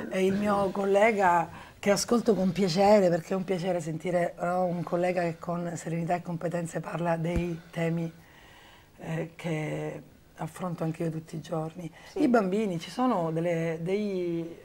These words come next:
Speaker 1: dei momenti molto semplici che hanno a che fare con, eh, cioè degli indicatori, con la scuola, col rapporto col cibo e col rapporto con gli altri. È molto semplice. La, quando i bambini vanno male a scuola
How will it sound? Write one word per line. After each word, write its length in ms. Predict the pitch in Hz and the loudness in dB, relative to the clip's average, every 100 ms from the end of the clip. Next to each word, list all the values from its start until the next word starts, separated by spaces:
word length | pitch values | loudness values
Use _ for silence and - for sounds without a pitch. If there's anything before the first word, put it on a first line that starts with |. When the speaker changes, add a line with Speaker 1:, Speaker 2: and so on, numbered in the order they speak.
| - | -20
Speaker 1:
dei 360 | - 170 185 180 | -10 -4 -2 -2
momenti 480 | 175 180 220 240 190 | -4 0 0 0 -2
molto 240 | 202 - | -6 -6
semplici 540 | - 160 156 165 160 180 | -4 -2 -2 -4 -6 -2
che 80 | |
hanno 120 | 190 208 | -2 -2
a 40 | |
che 140 | 208 | -4
fare 480 | 208 - 170 160 165 | -4 0 2 2 0
con, 500 | 165 208 196 170 165 | 4 4 4 2 -2
eh, 680 | 165 160 - _ _ _ - 165 - 160 - | -2 -4 -10 _ _ _ -12 -10 -8 -10 -6
cioè 140 | 180 | -4
degli 180 | 175 185 | -2 -2
indicatori, 800 | 190 185 180 185 190 170 170 240 - - - | 0 2 2 4 4 4 0 -4 -8 -20 -12
con 160 | - 175 | -4 0
la 120 | 196 | 0
scuola, 580 | - 269 277 226 156 156 | 0 4 8 8 6 2
col 140 | 170 | 0
rapporto 400 | 180 180 175 208 | -2 -2 -4 -2
col 160 | 214 208 | -2 -2
cibo 440 | - 247 175 160 | 0 2 2 0
e 40 | 165 | -2
col 160 | 175 | 0
rapporto 360 | 180 185 170 165 | -2 -4 -6 -2
con 120 | 160 | 0
gli 100 | 156 | 0
altri. 480 | 156 151 - - - - - - - - | 0 -4 -8 -16 -18 -20 -20 -20 -20 -12
È 100 | - | -2
molto 300 | 214 202 202 | 0 0 -2
semplice. 600 | 170 185 165 165 156 175 - - - | 2 2 2 -2 -2 -2 -2 -14 0
La, 200 | 220 233 | 4 6
quando 220 | 233 240 247 | 6 6 6
i 20 | |
bambini 440 | 233 240 294 269 | 6 4 6 6
vanno 240 | 214 226 214 | 6 6 8
male 200 | 233 220 | 8 8
a 80 | |
scuola 720 | 170 - 202 233 180 170 165 | 4 4 8 10 8 6 2